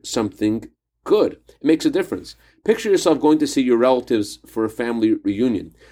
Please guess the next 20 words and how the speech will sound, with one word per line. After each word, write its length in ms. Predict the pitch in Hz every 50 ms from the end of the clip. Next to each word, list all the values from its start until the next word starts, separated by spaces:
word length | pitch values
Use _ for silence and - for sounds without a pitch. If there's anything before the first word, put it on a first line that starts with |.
| _ _
You 60 | -
can 120 | - 208 175
see 140 | - 196
yourself 360 | 202 190 160 - 139 123 - -
going 200 | 127 135 139 135
through 160 | - 123 104
the 80 | 113
angst 320 | - - 131 135 135 - 110
of 100 | 98 -
packing, 460 | - 120 127 127 127 - 123 117 113
the 160 | 104 90 98
traffic, 640 | - - 143 135 135 123 113 - 113 113 - - _ _ _ _ _ -
this, 180 | 104 107 - - - -
your 160 | - 127 127
old 320 | 95 123 127 110 107 107 - _ _ _ _ _ -
rivalry 600 | 104 113 127 135 139 - 135 131 123 123 120 117
with 220 | 110 107 104 - -
your 80 | 98
sil-, 320 | 98 - - 139 131 107 -
siblings, 520 | - - 147 123 120 123 117 117 113 -